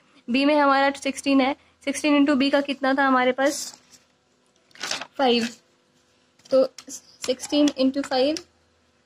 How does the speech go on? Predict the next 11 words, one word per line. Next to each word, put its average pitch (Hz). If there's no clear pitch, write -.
eighty। 247
तो -
एटी 262
थाउजेंड 285
आवर्स 269
हमारा 277
यू-, 269
यहाँ 269
utilize 262
हो 269
गया। 262